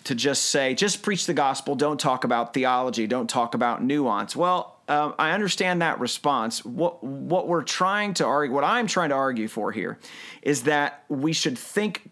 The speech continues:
Christianly, the idea that we should think Christianly, um, inside the reality of the church, inside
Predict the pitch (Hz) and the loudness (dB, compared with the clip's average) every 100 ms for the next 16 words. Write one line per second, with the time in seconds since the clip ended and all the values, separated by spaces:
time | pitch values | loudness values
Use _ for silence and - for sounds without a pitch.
0 | - - 180 - - 117 110 127 139 143 | -8 -2 -2 0 -2 0 0 0 0 2
1 | 151 139 131 131 123 110 - 175 180 - | 0 0 -2 -2 -4 -6 -6 -4 -4 -10
2 | - - - 175 - - 139 117 107 92 | -12 -10 -4 -2 -2 -4 -2 -2 -2 -2
3 | 95 123 - - - - - - - - | -4 -6 -10 -20 -20 -20 -20 -20 -20 -20
4 | - 127 147 147 - 180 190 175 - 143 | -6 0 0 0 0 0 2 0 2 2
5 | 135 131 127 - 123 123 123 120 120 117 | 2 2 0 -4 -4 0 2 2 0 -4
6 | - - - 127 139 131 135 135 123 120 | -10 -16 -4 0 2 4 2 2 0 0
7 | 120 - - 120 120 117 113 - 120 117 | 0 -4 0 2 2 0 -2 -8 -6 -2
8 | - 151 147 135 135 127 120 | 0 0 0 0 0 0 -2